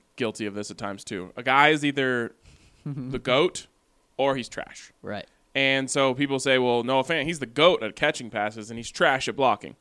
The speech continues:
Speaker 1: Both things are probably not quite true. You gotta come back to the middle on both of them a little bit, and I think you're right. He's not a ten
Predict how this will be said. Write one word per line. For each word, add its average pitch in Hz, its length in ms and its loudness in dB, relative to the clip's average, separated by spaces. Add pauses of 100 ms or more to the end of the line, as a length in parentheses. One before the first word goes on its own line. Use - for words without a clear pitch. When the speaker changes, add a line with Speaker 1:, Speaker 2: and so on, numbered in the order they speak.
(920)
Speaker 1:
Both 220 260 6
things 170 280 2
are 156 40 2
probably 156 300 4
not 143 220 2
quite 143 200 2
true. 151 280 2
You 107 180 -8 (200)
gotta 131 200 2
come 156 300 2
back 139 260 6
to 156 100 -4
the 127 80 -6
middle 139 260 2
on 113 160 0
both 170 260 0
of 143 60 -10
them 127 140 2
a 120 60 0
little 120 160 0
bit, 127 120 2
and 131 100 -2
I 127 80 0
think 156 160 -4
you're 165 100 2
right. 160 180 4
He's 120 160 -6
not 156 180 2
a 175 40 4
ten 156 540 -2